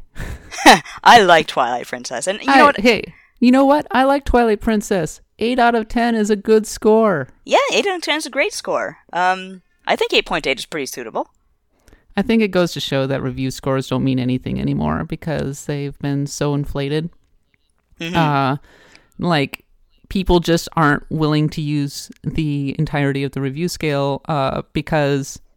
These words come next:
Speaker 2: the mindset is Metacritic. Metacritic has set the score. And, like, for as much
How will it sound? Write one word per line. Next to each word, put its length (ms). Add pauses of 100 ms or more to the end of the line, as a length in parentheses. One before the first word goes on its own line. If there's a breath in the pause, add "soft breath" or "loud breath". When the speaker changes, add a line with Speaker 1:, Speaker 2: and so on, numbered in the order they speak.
(460)
Speaker 2:
the 160
mindset 520
is 140
Metacritic. 520
Metacritic 480
has 120
set 180
the 80
score. 380 (440 soft breath)
And, 640
like, 260
for 120
as 140
much 380